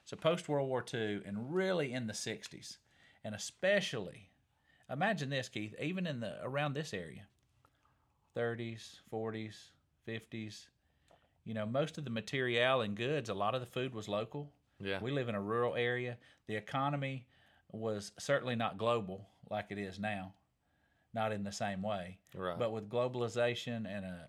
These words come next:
Speaker 1: you know, and this worldwide economy, this idea of logistics became really huge.
Speaker 2: It did, yeah.
Speaker 1: It was still an issue of logistics to get food from, you know, this certain area of the state to another area,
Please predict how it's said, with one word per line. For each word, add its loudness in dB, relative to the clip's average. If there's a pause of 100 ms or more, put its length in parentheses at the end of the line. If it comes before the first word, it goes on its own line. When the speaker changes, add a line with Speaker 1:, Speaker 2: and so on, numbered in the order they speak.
Speaker 1:
you -8
know, -8 (460)
and -6
this -10
worldwide 2
economy, -2
this -4
idea 0
of -4
logistics -6
became -8
really -4
huge. -4
Speaker 2:
It -2
did, -4
yeah. -10 (200)
Speaker 1:
It 2
was 2
still 6
an 4
issue 0
of -6
logistics -4
to -8
get -6
food -4
from, -8 (480)
you -4
know, -2
this -6
certain -2
area 0
of -8
the -12
state -4
to -8
another -6
area, -6